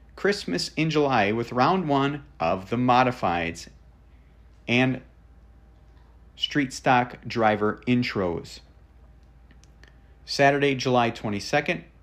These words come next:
Sport Mod Busch Shootout and Sport Mod driver introductions.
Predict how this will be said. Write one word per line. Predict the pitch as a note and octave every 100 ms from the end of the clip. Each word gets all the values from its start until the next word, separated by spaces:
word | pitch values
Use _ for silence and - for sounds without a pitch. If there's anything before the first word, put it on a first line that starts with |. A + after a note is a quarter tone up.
| -
Sport | - - E3+ F3+ -
Mod | G#2+ F#2 -
Busch | G#2+ B2 -
Shootout | C#3+ D#3 E3 E3 -
and | B2 C3+
Sport | - B2+ A#2
Mod | B2 A#2+ A2+
driver | G#2 F#2+ F#2+ G#2
introductions. | A#2 A2 A2 A#2 - - F#2 F2+ - -